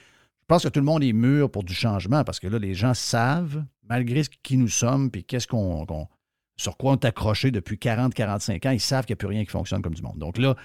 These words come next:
je pense que dans la, la fenêtre d'opportunité, elle peut pas être plus claire que ça. Et il faut entendre ce genre de discours-là. Euh, ça fait longtemps que j'ai pas entendu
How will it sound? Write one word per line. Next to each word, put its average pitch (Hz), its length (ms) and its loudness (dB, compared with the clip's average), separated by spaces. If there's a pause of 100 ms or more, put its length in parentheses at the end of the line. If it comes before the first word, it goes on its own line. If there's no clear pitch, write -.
(600)
je - 80 -14
pense 139 180 2
que 143 40 2
dans 127 160 4
la, 120 200 2
la 113 160 0
fenêtre 143 500 4
d'opportunité, 120 680 0
elle 135 80 2
peut 107 120 -2
pas 139 160 2
être 139 100 -2
plus 160 100 -6
claire 120 320 0
que 110 120 -2
ça. 123 200 0 (280)
Et 120 140 2
il 120 60 2
faut 170 280 4
entendre 127 400 2
ce - 140 0
genre 117 180 0
de 110 80 0
discours-là. 98 680 -2 (560)
Euh, 92 800 -2
ça - 140 -6
fait 139 100 0
longtemps 180 280 4
que 214 60 2
j'ai 127 100 2
pas 127 120 0
entendu 113 580 0